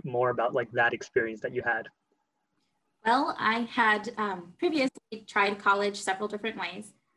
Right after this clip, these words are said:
Speaker 2: Um, I did the typical graduate from high school, go to a fancy university. Um,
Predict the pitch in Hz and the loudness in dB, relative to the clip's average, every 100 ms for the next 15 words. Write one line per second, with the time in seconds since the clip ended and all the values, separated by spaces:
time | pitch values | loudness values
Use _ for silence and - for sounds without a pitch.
0 | _ 202 196 185 190 - 202 208 220 208 | _ 2 4 2 -2 0 2 4 2 2
1 | 220 220 220 208 - 220 233 220 220 208 | 2 2 2 -2 -2 -4 -4 0 0 0
2 | 208 208 208 220 202 220 208 202 202 - | -2 0 2 2 2 0 0 0 -2 -2
3 | 208 202 202 - _ 214 214 214 220 208 | 0 0 -4 -14 _ 2 4 4 2 -2
4 | 214 208 196 202 196 196 208 196 196 202 | -2 -2 -2 0 0 0 2 2 2 0
5 | - 196 190 180 196 | -2 2 2 0 -4